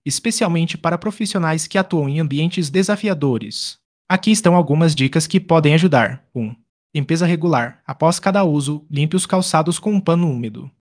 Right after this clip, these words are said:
Isso evita o acúmulo de sujeira e resíduos que podem danificar o material.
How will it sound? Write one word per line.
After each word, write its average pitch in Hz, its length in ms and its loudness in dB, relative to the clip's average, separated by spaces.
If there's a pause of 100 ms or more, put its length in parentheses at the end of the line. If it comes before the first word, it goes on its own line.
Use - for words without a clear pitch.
(200)
Isso 170 240 -2
evita 151 480 -2
o 165 40 -2
acúmulo 156 440 -2
de 143 100 -2
sujeira 160 540 0
e 180 100 0
resíduos 156 540 -2
que 175 100 -4
podem 170 400 0
danificar 185 580 0
o 170 40 -2
material. 147 680 -4